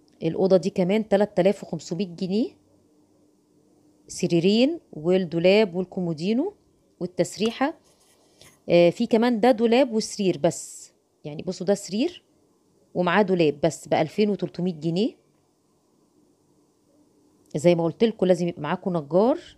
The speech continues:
يفضل يعني إن لو انت مش بتفهمي في الخشب يبقى معاكي نجار عشان، آه، يتأكد من الحاجات اللي انت هتاخديها وهتدفعي فيها فلوس. سرير دورين بألفين جنيه.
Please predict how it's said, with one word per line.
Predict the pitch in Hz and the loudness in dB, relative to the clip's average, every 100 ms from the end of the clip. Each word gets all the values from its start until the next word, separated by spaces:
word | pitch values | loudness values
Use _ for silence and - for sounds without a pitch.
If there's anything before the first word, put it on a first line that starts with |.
| - | -16
يفضل | 151 - 233 143 147 139 | -6 0 0 0 -4 -2
يعني | 135 135 143 | -6 -8 -10
إن | 143 147 | -8 -4
لو | 156 | -2
انت | 202 180 | -2 -4
مش | 147 | -8
بتفهمي | - - 202 226 | -10 -6 -2 -2
في | 196 | -4
الخشب | - 269 311 233 | -4 -4 -2 -4
يبقى | - | -4
معاكي | 165 196 202 | -4 -4 -4
نجار | 170 143 175 214 214 - - - | -4 -2 0 0 0 -8 -20 -12
عشان، | 156 - 185 190 170 _ _ - | -4 2 2 2 -4 _ _ -6
آه، | - 151 | 0 0
يتأكد | 151 160 - - - 202 156 | 0 -2 -2 -4 -2 -4 -2
من | 170 202 | -2 0
الحاجات | 175 165 - 170 202 214 | 0 -4 -6 -2 -2 0
اللي | 185 | -4
انت | 214 | -2
هتاخديها | 185 170 151 196 254 | -4 -2 -2 0 0
وهتدفعي | 190 - 190 | 0 -6 -8
فيها | 175 185 | -4 -6
فلوس. | - - - _ - - _ | -6 -12 -14 _ -20 -20 _
سرير | - 180 190 | -8 -2 0
دورين | 190 185 208 254 254 | 0 2 4 4 2
بألفين | - 156 190 190 | 0 -2 -4 -4
جنيه. | 170 175 233 | -2 0 0